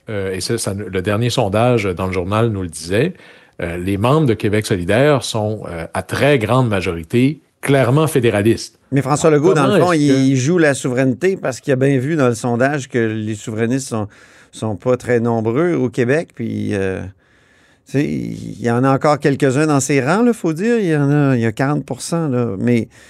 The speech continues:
Speaker 2: il y a un quarante pour cent qui, qui, qui est disponible pour Paul Saint-Pierre Plamondon, mais en même temps, euh, les gens, euh,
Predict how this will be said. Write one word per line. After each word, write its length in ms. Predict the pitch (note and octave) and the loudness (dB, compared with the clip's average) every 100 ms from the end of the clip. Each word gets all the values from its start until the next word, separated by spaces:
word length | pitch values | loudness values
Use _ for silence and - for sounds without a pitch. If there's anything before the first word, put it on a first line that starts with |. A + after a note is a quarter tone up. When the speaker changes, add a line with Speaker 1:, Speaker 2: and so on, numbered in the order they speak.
| - - _ _ - | -20 -20 _ _ -4
Speaker 2:
il 80 | A2+ | 0
y 20 | |
a 40 | B2 | 0
un 60 | |
quarante 300 | A#2+ C#3 D3+ | 2 0 0
pour 140 | C3+ A#2+ | -2 -2
cent 180 | D#3 | -2
qui, 300 | D3+ B2 A2 | -2 -2 -4
qui, 200 | - A#2 | -4 -6
qui 180 | G#2 A#2+ | -4 -4
est 40 | A2+ | -4
disponible 540 | F#2+ - A#2+ C3+ B2 | -4 0 2 2 -2
pour 200 | - G#2 | -4 -4
Paul 200 | - A#2+ | 0 0
Saint-Pierre 360 | A#2+ A2 B2 A#2 | 0 -2 -2 0
Plamondon, 540 | A#2 G#2+ G2+ G#2 D#3 | 0 0 0 0 2
mais 140 | C3+ A2 | 2 2
en 80 | |
même 220 | A2+ A2 G2+ | 2 0 0
temps, 340 | C#3+ D3 C3+ | 0 0 -2
euh, 280 | G2+ F#2 F#2+ A2+ | -2 -6 -10 -12
les 280 | A2 G#2+ G#2 | -10 -6 -6
gens, 400 | G2+ C3 C3+ G#2 | -4 -2 -2 -4
euh, 280 | F2+ F2 | -6 -10